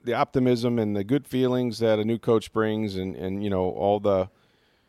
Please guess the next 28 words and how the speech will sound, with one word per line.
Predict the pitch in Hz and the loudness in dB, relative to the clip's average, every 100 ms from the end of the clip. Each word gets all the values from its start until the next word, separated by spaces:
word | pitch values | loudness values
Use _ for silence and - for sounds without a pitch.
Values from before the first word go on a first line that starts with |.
| _ | _
pats | - 120 110 | -2 0 2
on | 113 | 0
the | 104 | -2
back, | 87 101 104 104 104 | 0 2 2 0 -2
and | |
it | 98 104 | -2 2
is | 139 131 | 2 2
a | |
good | 117 123 | 2 0
coaching | 123 120 117 117 | 2 2 2 -2
staff, | 110 - 107 107 | -4 0 2 0
and | - | -2
I | 87 | 0
like | 98 120 - | 2 0 2
their | 117 | 2
hires, | 107 107 107 107 104 - | 2 2 2 2 0 -2
and, | 87 87 | -6 -4
you | 92 | -4
know, | 92 | -2
we | 92 92 | -4 -4
can | |
talk | 90 120 123 | 0 2 2
about | 123 117 110 | 4 2 2
their | 110 | 0
assistants | 104 113 107 - 101 - | 0 -2 -2 -4 -8 -4
and | |
all | 95 98 | -2 0
that, | 95 98 - | 0 -2 -2